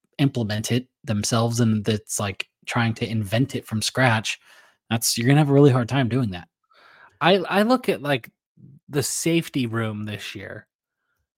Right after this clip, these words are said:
Speaker 2: and, okay, Ed Lamb, we've given him a hard enough time in, you know, the Give 'em Hell Brigham family, and he deserves it. It was not pretty.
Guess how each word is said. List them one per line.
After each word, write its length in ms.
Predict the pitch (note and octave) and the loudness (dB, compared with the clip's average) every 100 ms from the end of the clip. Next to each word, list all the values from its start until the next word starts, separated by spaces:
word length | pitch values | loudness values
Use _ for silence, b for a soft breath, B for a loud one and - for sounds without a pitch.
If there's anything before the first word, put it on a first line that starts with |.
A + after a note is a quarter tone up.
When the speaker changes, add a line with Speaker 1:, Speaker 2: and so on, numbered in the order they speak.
| _ | _
Speaker 2:
and, 640 | B2 A#2+ B2 B2 A#2+ A#2+ - _ _ _ _ - | -6 -4 -2 -4 -4 -8 -12 _ _ _ _ -6
okay, 260 | B2+ C3 B2 | -2 -2 0
Ed 240 | D#3+ D#3+ | 0 0
Lamb, 400 | C3 C3 D3 D#3 | 0 0 -2 0
we've 400 | C3+ C#3 B2 - | 0 0 -2 -4
given 300 | C#3+ B2+ B2 | -2 -2 -2
him 120 | A#2 | -4
a 60 | A2+ | -4
hard 240 | A#2 A2+ | -4 -4
enough 240 | G#2+ A#2 - | -6 -10 -8
time 520 | A#2 A2+ G#2 G2 G#2 | -8 -6 -8 -10 -14
in, 400 | - G#2+ G2+ G#2 | -12 -12 -12 -12
you 80 | G#2+ | -10
know, 140 | G2+ | -8
the 80 | A#2 | -8
Give 200 | A2+ A2+ | -4 -4
'em 100 | G#2+ | -4
Hell 180 | A#2 G#2+ | -4 -4
Brigham 400 | A2+ A2 G#2 G2+ | -2 -2 -2 -6
family, 540 | A#2 G#2+ G#2 G2+ G2+ A#2 | -4 -4 -4 -6 -4 -4
and 80 | |
he 140 | G#2 A#2+ | -2 0
deserves 500 | B2+ A2+ C#3+ A#2+ - | 4 6 8 6 2
it. 240 | G#2+ A2+ | -6 -8
It 180 | - G#2 | -12 -10
was 240 | G#2+ G#2+ - | -8 -6 -2
not 340 | A2+ A2 - | 0 0 -2
pretty. 380 | - E3+ G#2 G2 | 4 4 4 -2